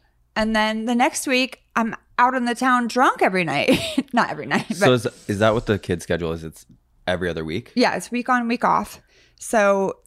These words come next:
Speaker 2: Well, I think anyone that would be kinda, for me, like, if that was me, I would think, like, "Oh, you're constantly used to, for a week, you have your kids here."
Speaker 1: Yeah.
Speaker 2: It's, like, noise, noise, noise.
Speaker 1: Right.
Speaker 2: And then it's, like, silence
Speaker 1: Right,
Speaker 2: for, like,
Speaker 1: well,
Speaker 2: a
Speaker 1: I mean,
Speaker 2: week. And then
Speaker 1: it's
Speaker 2: you're
Speaker 1: not
Speaker 2: like,
Speaker 1: silence
Speaker 2: "Well, no," but then
Speaker 1: because
Speaker 2: you have to, like, do something.
Speaker 1: Well, that's my time to go out with my friends
Speaker 2: Yeah.
Speaker 1: and, like, go on dates, 'cause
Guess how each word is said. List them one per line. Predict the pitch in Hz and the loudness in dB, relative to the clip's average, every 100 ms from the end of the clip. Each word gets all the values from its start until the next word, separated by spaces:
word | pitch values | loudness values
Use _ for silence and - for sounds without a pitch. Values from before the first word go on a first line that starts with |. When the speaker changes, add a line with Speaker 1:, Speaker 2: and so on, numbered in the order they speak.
| _ | _
Speaker 2:
Well, | 120 | -4
I | 127 | -4
think | 170 71 | -4 -4
anyone | 95 95 80 | -4 -4 -4
that | 73 | -6
would | 82 | -6
be | 82 | -8
kinda, | 82 85 82 78 - | -8 -6 -6 -8 -6
for | 110 | -4
me, | 98 117 113 | 0 2 2
like, | 98 - | 0 0
if | |
that | 110 | 2
was | 123 101 | 2 2
me, | 104 | 0
I | 95 | 0
would | 92 | -2
think, | 92 90 | -4 -6
like, | 85 - - | -8 -8 -4
"Oh, | 95 | -2
you're | 90 85 - _ | -2 -6 -10 _
constantly | - 95 - 98 | -10 -10 -8 -8
used | 90 - | -8 -8
to, | 87 | -8
for | - | -2
a | 101 | -2
week, | 95 82 - | -2 -6 -6
you | 92 | -8
have | 85 | -6
your | 87 | -8
kids | - 82 78 | -8 -8 -8
here." | 78 76 98 - | -8 -6 -6 -8
Speaker 1:
Yeah. | 208 214 220 214 | -2 0 0 -4
Speaker 2:
It's, | 87 | -4
like, | 90 | -4
noise, | 92 92 90 | -2 -4 -4
noise, | 90 87 87 | -4 -6 -4
noise. | 90 78 190 | -6 -4 -4
Speaker 1:
Right. | 190 180 - _ _ - | -2 -2 -6 _ _ -4
Speaker 2:
And | 208 | -2
then | 104 95 92 | 0 -2 -4
it's, | - - | -6 -6
like, | 82 | -6
silence | - 82 76 73 98 - 226 | -2 -4 -2 -6 -10 -12 -4
Speaker 1:
Right, | 247 269 | 0 4
Speaker 2:
for, | |
like, | 107 - | 4 4
Speaker 1:
well, | - | 4
Speaker 2:
a | |
Speaker 1:
I | |
mean, | 107 92 | 2 2
Speaker 2:
week. | 120 - - | 0 -2 -4
And | 107 | 0
then | 107 | 4
Speaker 1:
it's | |
Speaker 2:
you're | 110 | 6
Speaker 1:
not | 107 | 6
Speaker 2:
like, | - | 4
Speaker 1:
silence | 294 208 196 | 2 2 0
Speaker 2:
"Well, | 214 | 2
no," | 113 269 | 4 6
but | 233 | 6
then | |
Speaker 1:
because | 214 113 | 4 4
Speaker 2:
you | |
have | 113 107 | 2 2
to, | |
like, | 107 95 | 0 0
do | 90 110 | -4 -4
something. | 92 85 85 90 | -4 -4 -4 -2
Speaker 1:
Well, | 320 | 0
that's | 392 403 | 0 -2
my | 285 277 320 | 0 2 2
time | 320 294 311 285 | 0 -2 -2 -4
to | 262 | -4
go | 233 | 2
out | 233 | 2
with | 180 | 0
my | 208 185 | -6 -4
friends | 277 277 254 247 240 | -2 -2 -2 -4 0
Speaker 2:
Yeah. | 202 151 | 2 2
Speaker 1:
and, | 196 | 0
like, | 180 180 | -4 -2
go | 190 | -2
on | 180 | -2
dates, | 196 269 262 - | 0 0 0 -6
'cause | 277 | -6